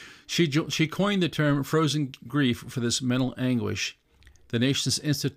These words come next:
the National Institute of Justice, the research arm of the Department of Justice, calls it the nation's silent mass disaster. And what are they doing about it? Nothing.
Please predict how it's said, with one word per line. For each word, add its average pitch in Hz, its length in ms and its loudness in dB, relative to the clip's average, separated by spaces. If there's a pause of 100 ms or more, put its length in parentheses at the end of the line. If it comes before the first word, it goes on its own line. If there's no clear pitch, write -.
the 127 100 0
National 170 460 0
Institute 147 400 0
of 113 80 -2
Justice, 117 540 0 (540)
the 123 100 4
research 156 500 4
arm 131 240 2
of 123 80 0
the 113 80 -2
Department 123 380 0
of 104 80 0
Justice, 113 400 -2
calls 131 320 -2
it 127 260 -2
the 117 80 0
nation's 120 500 -2
silent 135 440 0
mass 117 340 0
disaster. 107 680 -4 (420)
And 131 160 2
what 135 140 2
are - 20 -4
they 131 80 2
doing 135 240 0
about 104 240 -2
it? - 80 -10
Nothing. 113 400 -4